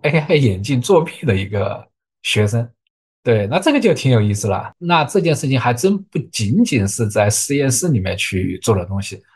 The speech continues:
还真有人去这么去玩儿。对，然后呢，我又回过头来去看这个新闻，然后，但是呢，其实发现它这里面，如果你想做到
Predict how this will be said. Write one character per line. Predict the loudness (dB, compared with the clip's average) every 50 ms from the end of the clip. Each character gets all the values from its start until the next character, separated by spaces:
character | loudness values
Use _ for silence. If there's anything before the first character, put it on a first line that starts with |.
| _ _ _
还 | -6 -2 -2 -2
真 | -2 0 0 2 4 4
有 | 4 4 4 2
人 | 0 -2 -4 -6
去 | -6 -4 -2 0 0 2 0
这 | 0 0 0 0
么 | 0 0
去 | 0 -2
玩 | -2 -2 -2 -4
儿。 | -6 -8 -12 _ _ _ _ _ _ _ _ -2
对， | 0 2 2 2 0
然 | 0 0 0
后 | 0 0
呢， | 0 0 0
我 | 0 2
又 | 2 4 4 2
回 | 2 0 -4 0
过 | 0 0
头 | 0 0 0
来 | 0 0
去 | -2 -2 -4 -4
看 | -4 -2 -2 -2 0
这 | 0 0
个 | 0
新 | 0 0 0 -2
闻， | -2 -4 -6 -10 -12 -14 _ _ -6
然 | -4 -2
后， | 0 0 0
但 | 2 0 0
是 | 0 2
呢， | 0 0 0
其 | 0 0
实 | -2 -2
发 | -2 0 -2 -2
现 | 0 -2 -2 -2 -4 -6 -10 _ _ _ _ _ _ _
它 | -2 0 0 0
这 | 0 0 0 0 0
里 | 0 -2 -2
面， | -2 0 0 0 0 0
如 | -2 -2 -2 -4 -2
果 | 0 2 2 2
你 | 2 2 0 -2 -2 -4 -4 -4 -2
想 | -2 -2 -2 0 0 0 0 -2 -4 -8 _
做 | -10 -2 0 2 2 2 2
到 | 2 0 -2 -2 -2 -6